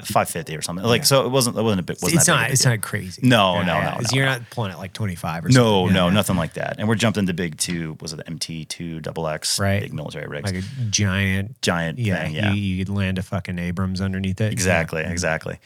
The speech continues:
Speaker 1: So, uh, so I jump out of the plane. Um, you know, I go through my, go through my procedures, watch my altimeter wave off, and, uh, I pull my, I pull my chute. Well, um, up until that point, every single time I had gone through the procedure properly, and,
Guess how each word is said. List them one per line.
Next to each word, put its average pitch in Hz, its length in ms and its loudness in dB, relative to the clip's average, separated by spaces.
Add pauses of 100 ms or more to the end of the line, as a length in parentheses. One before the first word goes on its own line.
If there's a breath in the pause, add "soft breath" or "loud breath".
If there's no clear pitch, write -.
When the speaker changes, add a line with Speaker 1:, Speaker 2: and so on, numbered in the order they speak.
(220 soft breath)
Speaker 1:
So, 104 460 4
uh, 98 260 2
so 117 140 2
I - 20 0
jump 123 180 2
out 123 80 6
of 120 40 2
the 107 120 -6
plane. 101 380 0 (160)
Um, 90 600 0 (580)
you 95 100 -6
know, 87 60 -2
I - 40 -4
go 90 120 -2
through 98 120 -6
my, 87 140 0
go 95 160 -4
through 110 120 -4
my 101 40 -2
procedures, 92 460 -4
watch 90 180 -4
my 95 140 -4
altimeter 87 520 0 (300)
wave 90 220 0
off, 85 340 2 (340 loud breath)
and, 87 300 0
uh, 82 160 2
I 82 80 -2
pull 117 200 0
my, 87 280 2
I - 40 -4
pull - 160 0
my 98 100 0
chute. 147 280 0
Well, 101 320 2 (360 loud breath)
um, 95 340 0 (840 soft breath)
up 127 140 4
until 160 220 2
that 135 140 2
point, 120 280 0
every 123 180 2
single 123 220 2
time 110 280 2
I 95 60 4
had 92 100 0
gone 117 220 2
through 117 140 -4
the 104 60 -4
procedure 98 360 -4
properly, - 500 -2 (180)
and, 85 400 -4